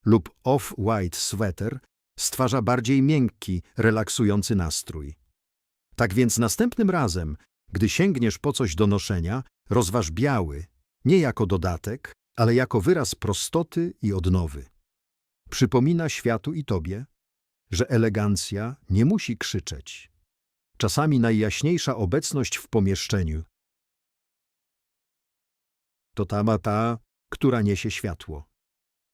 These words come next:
Podsumowanie. Kończąc ten film, poświęć chwilę na refleksję nad tymi pięcioma kolorami: granatowym, oliwkowym, jasnoszarym,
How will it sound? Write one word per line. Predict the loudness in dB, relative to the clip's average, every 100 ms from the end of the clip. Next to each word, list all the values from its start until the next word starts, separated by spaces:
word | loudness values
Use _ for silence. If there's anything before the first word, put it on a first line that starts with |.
| -6
Podsumowanie. | -4 -2 0 2 2 -2 -4 -6 -14 _ _ _ _ _ _ _ -2
Kończąc | 0 2 2 0 2
ten | 2 2
film, | 2 2 2 0 -4 _ _ -4
poświęć | -2 0 0 0 -2
chwilę | -6 -4 0 2
na | 2
refleksję | 0 0 -4 -2 0
nad | 0 -2
tymi | -2 0
pięcioma | 2 2 2 0 0
kolorami: | 0 2 2 0 -4 -8 -12 _ _ _ _ _ _ _ _ _ _ _ -8
granatowym, | 0 2 2 0 2 0 0 -2 -4 -8 _ _ _
oliwkowym, | 0 2 2 -2 -2 0 -2 -2 -6 _ _ _ -2
jasnoszarym, | -2 0 -2 -2 -2 -2 -2 -2